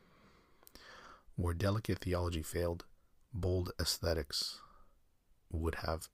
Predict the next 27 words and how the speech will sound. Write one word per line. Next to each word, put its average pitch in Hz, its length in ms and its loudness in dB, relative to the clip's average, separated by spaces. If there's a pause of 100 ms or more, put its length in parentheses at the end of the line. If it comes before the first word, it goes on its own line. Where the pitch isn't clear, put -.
(120)
a 80 320 -2
trial. 73 600 -2 (960)
As 78 160 0
doctrinal 87 540 0
points - 520 0 (800)
receded 92 580 2
into 80 240 0
the 80 80 2
background, 80 680 0 (380)
the 87 120 -2
high 87 240 2
church - 340 -2
Anglicans, 82 680 -2 (260)
Anglicans 78 600 0
began 80 340 -2
to - 120 -6
indulge 76 480 -2
a - 40 -12
taste - 420 -4 (720)
for - 160 -2
pageantry 78 600 -2 (500)
and 82 180 0
rituals 85 380 0
shared 80 380 2
by 82 120 2
their 73 160 -2
pre-Raphaelite 80 1300 0